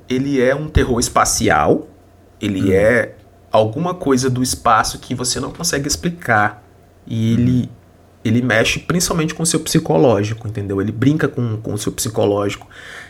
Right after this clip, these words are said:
Speaker 1: Então, o terror, ele tá nessa coisa do desconhecido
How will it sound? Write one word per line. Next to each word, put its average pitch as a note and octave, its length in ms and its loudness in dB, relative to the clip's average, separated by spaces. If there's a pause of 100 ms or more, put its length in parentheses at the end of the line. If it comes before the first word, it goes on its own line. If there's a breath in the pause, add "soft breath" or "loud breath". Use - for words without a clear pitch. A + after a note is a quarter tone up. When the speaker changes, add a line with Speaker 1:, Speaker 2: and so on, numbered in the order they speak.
(100)
Speaker 1:
Então, A#2 380 -2
o D#3 100 0
terror, C#3+ 580 2
ele C#3 140 2
tá C#3 260 2
nessa D3 600 4
coisa D#3 280 4
do D#3 140 4
desconhecido C#3 920 2